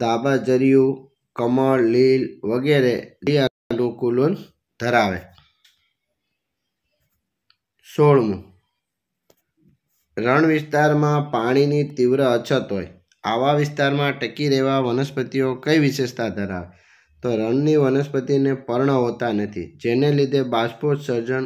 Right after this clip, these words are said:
ઓછું થાય, જેથી ઓછું પાણી હોય અથવા ન હોય તો પણ તે રહી શકે છે. પ્રશ્ન સત્તર, તમે પોતે સજીવ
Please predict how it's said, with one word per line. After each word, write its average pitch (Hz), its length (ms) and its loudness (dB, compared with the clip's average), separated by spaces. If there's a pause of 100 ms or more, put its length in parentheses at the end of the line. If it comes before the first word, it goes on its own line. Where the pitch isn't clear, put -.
ઓછું 160 420 0
થાય, 110 220 -6 (480)
જેથી 135 400 2 (200)
ઓછું 143 460 0
પાણી 123 300 2
હોય 127 440 4
અથવા 131 260 -2
ન 127 140 0
હોય 135 340 4
તો 120 200 -4
પણ 123 300 -4
તે 120 140 -2 (1160)
રહી 135 280 4
શકે 101 400 -8
છે. - 120 -20 (2500)
પ્રશ્ન 143 460 0
સત્તર, 131 500 -2 (880)
તમે 139 240 2 (160)
પોતે 131 380 0
સજીવ 135 440 2